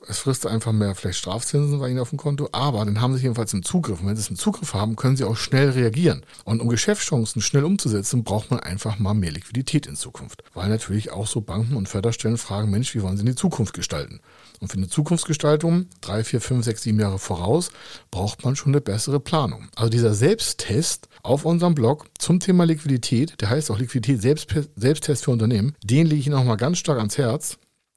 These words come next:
damit Sie da für die weitere Planung Ihrer Investitions- und Wachstumsstrategien auch Werkzeuge haben, die Sie selber auch bedienen können.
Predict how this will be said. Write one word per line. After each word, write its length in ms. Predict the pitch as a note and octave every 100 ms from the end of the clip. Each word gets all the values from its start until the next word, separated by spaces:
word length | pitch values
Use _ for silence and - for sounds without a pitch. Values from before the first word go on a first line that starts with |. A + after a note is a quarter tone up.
| -
damit 280 | - B2 B2+
Sie 80 | A#2+
da 240 | A#2 A2+
für 260 | - C#3 B2
die 220 | A#2 A2 -
weitere 480 | G#2 G#2+ B2+ B2 A2
Planung 540 | - A2 A#2 A#2 A2+
Ihrer 280 | - A2+ G#2+
Investitions- 840 | G2+ G#2 G#2 A2 F#2 - G#2 A#2 -
und 240 | G#2 F#2
Wachstumsstrategien 1080 | A2+ - - A#2 G#2 - G2 G2+ F#2 G2+ G2 -
auch 300 | G2 G2 - -
Werkzeuge 1080 | F2 F2+ - - - - G2 F#2+ F#2 F2 -
haben, 280 | F#2+ G2
die 140 | F#2 G2
Sie 140 | F#2
selber 480 | F#2+ - F#2+ F#2+ F#2+
auch 120 | -
bedienen 720 | - G#2 F2+ D3 F#3 G#2+ D2
können. 300 | - - -